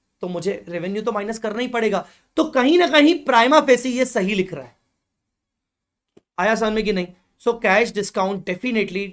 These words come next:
यहां पर डी ही होगा, समझ लो मेरी बात को। बहुत ही चालाकी से इन्होंने ये क्वेश्चन को फ्रेम किया है। मैं इस क्वेश्चन का एक और केस बताऊं आपको। अगर वो बोलता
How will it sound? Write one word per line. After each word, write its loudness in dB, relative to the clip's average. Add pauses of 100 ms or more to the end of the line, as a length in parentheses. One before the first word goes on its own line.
यहां 0
पर -2
डी -6
ही -2
होगा, -4
समझ -8
लो -4
मेरी -6
बात -14
को। -20 (1200)
बहुत -4
ही 0 (160)
चालाकी 0
से 0
इन्होंने -4
ये -2
क्वेश्चन -6
को -4
फ्रेम -8
किया -14
है। -20 (380)
मैं -2
इस -4
क्वेश्चन -4
का -2
एक -4 (100)
और 0
केस -6
बताऊं -2
आपको। -8 (580)
अगर -4
वो -4
बोलता -4